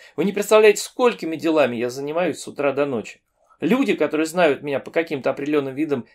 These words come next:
деятельности, ну, близко, да, скажем, они поражаются,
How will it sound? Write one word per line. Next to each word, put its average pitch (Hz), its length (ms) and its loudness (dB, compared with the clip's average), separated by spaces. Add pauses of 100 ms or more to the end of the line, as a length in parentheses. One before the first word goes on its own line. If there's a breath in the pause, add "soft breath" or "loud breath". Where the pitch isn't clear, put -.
(100)
деятельности, 135 680 -4
ну, 139 140 -4
близко, 151 440 -4
да, 143 140 0
скажем, 104 420 -6 (220 soft breath)
они 170 280 -2
поражаются, 165 840 0